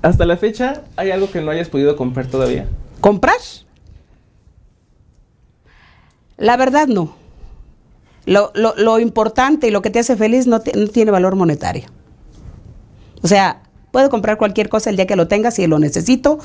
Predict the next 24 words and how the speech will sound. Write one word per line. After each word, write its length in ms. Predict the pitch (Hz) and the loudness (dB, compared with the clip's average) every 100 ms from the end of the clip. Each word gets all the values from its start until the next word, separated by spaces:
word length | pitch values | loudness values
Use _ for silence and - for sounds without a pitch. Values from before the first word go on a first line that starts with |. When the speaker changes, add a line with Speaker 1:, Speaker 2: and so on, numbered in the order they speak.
| - - - | -18 -20 -8
Speaker 2:
o 140 | - 135 | -4 0
si 120 | 175 | 0
aspiro 280 | - 180 175 | 2 2 2
a 40 | |
tenerlo. 420 | 147 117 113 - - - - - - - | -2 -6 -10 -14 -20 -20 -20 -20 -18 0
Pero 160 | 202 202 | 2 4
de 60 | |
ahí 120 | 208 | 4
en 120 | 226 247 | 2 2
fuera, 340 | 247 214 180 - _ | 2 2 -2 -12 _
eh, 580 | - - - - - 170 | -18 -18 -8 -4 -2 -4
soy 280 | 170 - 214 | -2 0 2
feliz 420 | 214 196 226 254 | 2 0 2 0
con 140 | - 170 | 0 -2
lo 80 | 160 | 0
que 100 | 170 | 0
tengo 520 | 233 294 359 415 415 _ _ _ _ - | 2 2 2 0 -4 _ _ _ _ -10
y 80 | 185 | -2
no 80 | 220 | 0
me 100 | 233 | 0
cuesta 260 | 240 - | -2 0
un 80 | 226 | 0
peso. 360 | 262 311 269 285 - - _ - - - - - - - - - - - - - - | 0 0 -2 -6 -12 -20 _ -20 -18 -16 -16 -18 -20 -20 -20 -10 -10 -10 -20 -20 -18
Speaker 1:
Perfecto. 480 | - 147 - - - | -16 -8 -6 -8 -12